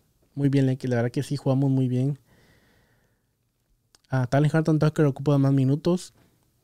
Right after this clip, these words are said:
Ah, sí jugó varios minutos. Jugó veintiuno. Creo que veintiún minutos son bastantes viniendo de la banca. Para que tengan una idea, Montrejero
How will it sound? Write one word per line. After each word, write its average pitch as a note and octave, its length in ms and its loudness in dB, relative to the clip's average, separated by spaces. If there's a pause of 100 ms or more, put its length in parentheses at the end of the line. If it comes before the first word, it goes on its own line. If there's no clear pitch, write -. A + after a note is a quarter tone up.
(800)
Ah, B2 480 0
sí F3 140 2
jugó E3+ 360 6 (120)
varios D#3+ 280 4
minutos. D#3 340 2
Jugó E3 180 2
veintiuno. A3 560 2
Creo G3+ 180 2
que F3+ 360 2
veintiún D3+ 380 2
minutos F#3+ 640 0 (440)
son D#3 180 0
bastantes D3+ 600 0
viniendo C3+ 320 2
de C#3 60 2
la B2+ 80 0
banca. C3+ 400 -2 (360)
Para C#3 140 0
que C3+ 100 2
tengan E3 200 4
una F#3 140 4
idea, D#3+ 440 4 (520)
Montrejero F#3 800 4